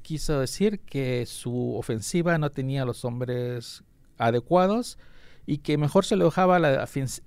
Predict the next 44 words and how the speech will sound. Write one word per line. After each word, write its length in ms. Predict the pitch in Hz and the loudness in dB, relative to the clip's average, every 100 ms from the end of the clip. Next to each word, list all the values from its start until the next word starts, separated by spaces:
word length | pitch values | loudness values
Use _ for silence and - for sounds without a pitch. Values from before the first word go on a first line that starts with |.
| 127 | -4
defensiva 580 | 127 143 127 - 185 180 | -2 -2 -4 0 0 0
que 120 | 165 | -2
se 120 | - | -4
encargue 320 | 139 156 156 | -2 2 2
de 160 | 160 143 | 4 4
hacernos 480 | 120 - 156 156 147 | 2 0 -2 0 -2
recuperar 420 | 147 131 135 135 | -2 -2 2 2
el 60 | 135 | 2
balón 340 | 120 143 175 | 2 2 0
en 140 | 156 | -2
una 140 | 139 135 | -2 0
buena 260 | 123 123 | 0 -2
posición 640 | 123 120 113 - 131 123 127 | -2 -4 -6 -4 -2 -2 -2
dentro 320 | 117 123 113 | -2 0 -2
del 120 | 110 | -2
campo. 360 | - 87 90 - - - - - - - - _ _ - | -4 -10 -10 -14 -18 -20 -20 -20 -20 -20 -20 _ _ -4
Cosa 260 | 175 - 180 | -2 -2 -4
que 300 | - 156 147 | -2 0 2
a 80 | |
muchos 340 | 151 175 - 165 | 2 0 0 -2
le 120 | 156 | -2
tomó, 760 | 151 151 165 165 165 160 - 127 | -2 -4 -2 -2 -2 -4 -6 -4
le 140 | 131 | -2
cayó 260 | 135 147 170 | 0 0 2
muy 200 | 180 175 | 0 2
mal, 220 | 247 247 | 0 0
porque, 640 | 151 127 139 127 120 123 | -2 -4 -4 -4 -4 -6
eh, 160 | - - | -10 -14
estamos 380 | - - 170 196 | -4 0 2 0
hablando 300 | 151 156 156 | 2 2 0
de 60 | 151 | 0
un 60 | |
entrenador 520 | 156 151 139 131 156 151 | 0 0 0 2 2 0
quien 260 | - 127 | -6 -2
ha 100 | 131 | 0
elegido 720 | 139 131 - 143 151 165 160 | 0 -2 -2 -2 2 2 0
y 320 | 123 113 117 120 | -4 -12 -8 -4
ha 100 | 131 | 0
coleccionado 1040 | 180 165 131 123 - - 135 135 185 156 | 2 2 0 -2 -8 -4 0 4 6 6
todos 140 | 160 | 4
estos 180 | 147 156 | 2 0
jugadores 560 | - 139 151 226 214 117 | 0 2 4 4 0 -2
para 300 | 127 127 127 | -2 0 -2
que 260 | 117 120 | -6 -12